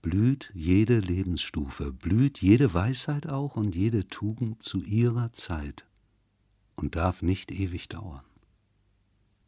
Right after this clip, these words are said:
Es muss das Herz bei jedem Lebensrufe bereit zum Abschied sein und neu beginne, um sich in Tapferkeit und ohne Trauern andere neue Bindungen zu geben. Und jedem Anfang wohnt ein Zauber inne, der uns beschützt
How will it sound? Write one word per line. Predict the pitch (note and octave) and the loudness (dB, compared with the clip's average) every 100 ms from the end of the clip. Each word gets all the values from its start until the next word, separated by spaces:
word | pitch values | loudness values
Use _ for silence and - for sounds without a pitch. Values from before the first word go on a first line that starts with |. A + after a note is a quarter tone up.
| _ _ - | _ _ -10
Es | - B2 | 2 6
muss | C#3 | 6
das | - G#2+ - | 4 0 2
Herz | G2 B2 - | 0 0 0
bei | E2+ | 2
jedem | G2+ A#2 G#2 | 4 4 2
Lebensrufe | F2+ A2 B2 - G#2+ A2 F#2+ | 2 2 2 0 -4 -4 -4
bereit | F2+ F2 A#2 | -2 -2 -2
zum | - G#2 | 0 -2
Abschied | - - - A#2 - | -2 -6 -2 -2 0
sein | G2 G2 A#2 | 0 2 4
und | A2 G#2+ | 4 2
neu | G2+ A2 C3 | 2 2 2
beginne, | E2+ - E2 D#2+ D2+ - _ _ _ _ _ _ | 0 2 2 2 0 -8 _ _ _ _ _ _
um | - G2 | -4 -2
sich | G#2+ - | -2 2
in | G#2+ G2 | 0 0
Tapferkeit | - C3+ - C3+ - C3+ C3+ C#3+ | -2 -4 -2 -4 -2 -2 -2 0
und | G#2 G2+ | -2 0
ohne | A#2 B2+ C#3+ B2+ | 0 4 4 0
Trauern | - G#2 A#2 A#2+ G#2+ | -2 0 4 4 4
andere | F2 G#2 G#2 G#2 | 4 4 6 6
neue | G2 F2+ G2+ F#2+ | 6 4 4 0
Bindungen | E2 F2 D2+ C#2+ C2+ C2+ | 2 2 2 0 -4 -4
zu | - D2 | -4 -4
geben. | D2 C2+ C2+ B1+ _ _ _ _ _ _ _ _ _ _ _ _ _ _ _ _ _ - | -4 -4 -6 -10 _ _ _ _ _ _ _ _ _ _ _ _ _ _ _ _ _ -6
Und | D#2 | 2
jedem | E2 A#2 G#2 | 6 8 6
Anfang | F#2+ A2+ - G#2+ G#2+ | 4 2 2 2 2
wohnt | F2+ F#2 F2+ | 2 0 -2
ein | F2 | -2
Zauber | E2 - D#2+ E2 F#2+ | -2 -2 -2 -2 -4
inne, | - F#2 F2+ | -4 -2 -2
der | E2+ D#2+ | -2 -6
uns | D#2 - | -4 -6
beschützt | E2 - - A2+ - - | -8 -10 -8 -8 -10 -12